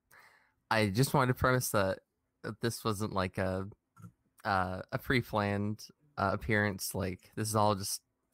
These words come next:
<laughs> kind of off the top of my head, and, uh, this is probably the first time since, uh,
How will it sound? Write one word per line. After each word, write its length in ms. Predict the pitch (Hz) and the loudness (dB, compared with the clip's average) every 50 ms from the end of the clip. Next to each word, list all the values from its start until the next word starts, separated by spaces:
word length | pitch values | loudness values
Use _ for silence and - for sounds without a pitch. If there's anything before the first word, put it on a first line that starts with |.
| _ - | _ -12
<laughs> 400 | - 147 - - - - - - | -10 -10 -10 -12 -14 -16 -14 -6
kind 140 | - 117 110 | -2 -2 0
of 80 | 101 101 | 2 4
off 260 | 98 101 110 113 - | 4 2 2 0 -4
the 120 | 107 101 | -6 -4
top 200 | - 110 104 98 | 0 0 0 0
of 140 | 104 101 98 | -2 -2 0
my 140 | 104 104 101 | 0 0 2
head, 320 | - - 104 104 104 98 | 2 0 0 0 0 0
and, 180 | 98 98 95 98 _ _ _ - - _ _ _ _ _ _ - - | 0 -4 -4 -8 _ _ _ -20 -20 _ _ _ _ _ _ -2 0
uh, 400 | 104 101 98 95 92 92 90 - - _ _ _ - | 2 2 2 2 0 -2 -4 -6 -8 _ _ _ -6
this 120 | 131 147 156 | -4 -4 -4
is 60 | - | -4
probably 260 | - - 180 175 170 | -2 0 2 2 2
the 80 | 160 160 | 2 0
first 280 | - 151 151 147 - | -2 -4 -6 -4 -4
time 220 | - 151 147 147 143 | -4 -2 -2 -2 -4
since, 600 | - - 131 117 - - - - - - - _ _ _ _ _ _ _ _ _ _ _ _ _ _ _ - | -4 -4 -6 -6 -6 -8 -12 -12 -12 -14 -16 _ _ _ _ _ _ _ _ _ _ _ _ _ _ _ -4
uh, 380 | 113 113 113 110 104 107 107 | -2 0 0 0 -2 -4 -6